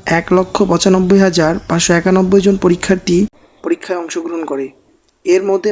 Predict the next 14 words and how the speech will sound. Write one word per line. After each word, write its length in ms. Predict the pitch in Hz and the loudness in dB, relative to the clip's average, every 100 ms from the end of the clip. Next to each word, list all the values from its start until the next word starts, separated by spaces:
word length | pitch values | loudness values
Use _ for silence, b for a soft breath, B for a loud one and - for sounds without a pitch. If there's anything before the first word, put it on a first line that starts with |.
| 196 | -2
পাশ 140 | 170 - - | -2 -2 -2
করেছে 380 | 196 190 - 202 208 b b b - | -2 -2 -2 -4 -6 b b b -10
এক 180 | - 156 - | -8 -6 -2
লক্ষ 240 | 190 185 - 202 208 - | -2 -2 -2 0 0 -4
পঁয়ত্রিশ 380 | 175 170 180 - | -8 -6 -8 -4
হাজার 220 | 190 196 190 - | -2 -2 -2 -2
চারশো 260 | 165 165 190 | -4 -4 -6
ঊনপঞ্চাশ 460 | 185 180 175 175 156 | -6 -6 -6 -6 -6
জন। 100 | 147 135 _ _ _ _ _ - | -8 -16 _ _ _ _ _ -6
পাশের 380 | 165 165 - 196 165 | -4 -2 -2 -2 0
হার 200 | 160 185 - - | -2 -2 -8 -8
ঊনস-, 480 | 180 180 - 196 190 - | -6 -6 -4 -2 -4 -6
ঊনসত্তর 460 | 175 180 196 - 202 | -8 -4 -4 -4 -2
দশমিক 340 | 202 202 202 | -2 -2 -2